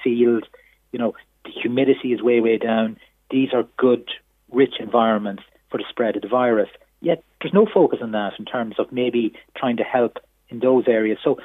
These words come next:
one of the things I probably would have done, Jerry, is early on, like, I was a big supporter of opening up earlier during the summer. I, I think there would have been little or no risk there. And I think, you know, if you look at other countries that opened up, numbers didn't go up. I think that period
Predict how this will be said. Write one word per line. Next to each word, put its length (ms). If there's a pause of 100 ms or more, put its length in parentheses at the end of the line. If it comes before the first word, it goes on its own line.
(200)
one 140
of 100
the 60
things 200
I 40
probably 260
would 180
have 100
done, 200
Jerry, 240
is 80 (240)
early 320
on, 360 (480)
like, 180
I 60
was 140 (220)
a 160
big 200
supporter 340
of 140
opening 360
up 220
earlier 380
during 260
the 120
summer. 280 (100)
I, 80
I 220
think 160
there 60
would 100
have 80
been 140
little 260
or 60
no 160
risk 240 (100)
there. 160
And 100
I 60
think, 260 (400)
you 80
know, 120
if 100
you 60
look 160
at 40
other 140
countries 340
that 120
opened 280
up, 220 (360)
numbers 400
didn't 240
go 180
up. 240 (500)
I 60
think 240
that 220
period 380